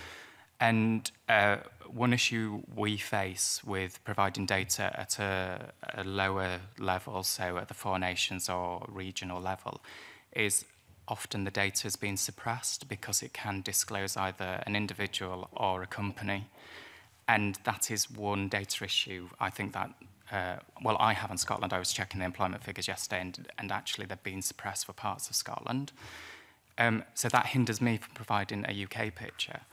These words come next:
How you would fulfil that gap is, is quite, is quite difficult, actually, because, um, beyond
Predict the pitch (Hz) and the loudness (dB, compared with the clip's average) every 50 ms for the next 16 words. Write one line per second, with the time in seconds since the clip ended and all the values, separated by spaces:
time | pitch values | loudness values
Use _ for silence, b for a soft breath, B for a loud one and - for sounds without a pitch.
0 | B B B B B B B - - 131 127 131 135 135 127 127 123 - - - | B B B B B B B 0 4 6 8 8 8 6 6 4 2 2 -2 -6
1 | - - - - 110 - - - 120 110 104 104 101 - 117 104 101 - - 107 | -10 -6 -2 -2 -2 0 0 0 2 2 2 2 0 0 -4 -6 -6 -6 -4 -2
2 | 98 - - - _ _ - - 101 - - - - - 104 98 92 - - - | -2 -2 -2 -4 _ _ -6 -6 -4 -4 -6 -6 -2 0 0 0 0 -2 -8 -16
3 | - - _ _ _ _ _ - 120 110 - - - 107 98 95 - - 107 - | -18 -20 _ _ _ _ _ -4 -4 -2 -2 0 0 0 0 0 -2 -6 -8 -8
4 | - - - - 101 95 - - 113 - - - - - 92 90 90 - 92 - | -10 -8 -6 -6 -6 -6 -6 -8 -6 -4 -4 -4 -4 -4 -6 -8 -8 -10 -12 -10
5 | - 98 - - - - - - _ _ _ _ - - - - 101 92 92 90 | -4 -2 -2 -2 -2 -4 -6 -12 _ _ _ _ -18 -14 -6 -4 -2 -2 -2 -2
6 | 92 90 110 b b b b b b _ - 98 101 101 104 104 104 107 - | -4 -6 -10 b b b b b b _ 2 4 4 4 4 4 0 -2 -4